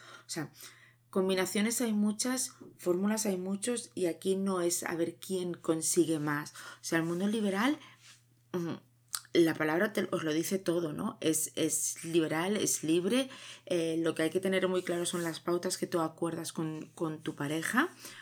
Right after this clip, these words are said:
O sea, a lo mejor, eh, hay personas que solo quieren ser swingers, que solo hacen intercambio con otras personas, y hay personas que son más abiertas y lo quieren de una forma más liberal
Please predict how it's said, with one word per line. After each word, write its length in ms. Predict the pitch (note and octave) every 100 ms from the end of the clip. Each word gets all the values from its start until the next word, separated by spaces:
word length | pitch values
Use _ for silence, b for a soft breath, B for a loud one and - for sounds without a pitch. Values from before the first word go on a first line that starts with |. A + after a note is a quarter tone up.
| B B
O 20 |
sea, 260 | - D#3 C#3+
a 40 |
lo 140 | C#3+ C#3+
mejor, 600 | C#3+ C3+ D#3 D3+ D#3 - B B B
eh, 380 | - D#3 D#3 -
hay 140 | D#3+ D3+
personas 460 | C#3+ C#3 D3 C#3+
que 100 | -
solo 260 | C3+ D#3 D3+
quieren 260 | - D3+ D3
ser 200 | E3 D#3
swingers, 480 | - D#3 E3 G3
que 120 | - C#3
solo 240 | - D3+
hacen 220 | D3 D#3+
intercambio 540 | D3+ D3 D3 D#3 D3 C#3+
con 100 | D3+
otras 220 | F3 C#3+
personas, 420 | E3 C#3+ F#3+ A3 B B B
y 100 | E3
hay 80 | C#3+
personas 420 | C3+ D3 D#3+ F#3
que 100 | D#3+
son 200 | C#3 C#3
más 200 | D3 C#3+
abiertas 640 | D#3+ F#3 A3 A3+ C4+ D#4 - B B _
y 380 | F3 E3+ G3 -
lo 260 | D#3 C3+ C3+
quieren 300 | D3+ D3+ D3
de 80 |
una 160 | D#3 D3
forma 240 | E3 D#3
más 220 | D3+ D#3 E3+
liberal 340 | D#3+ E3+ A3+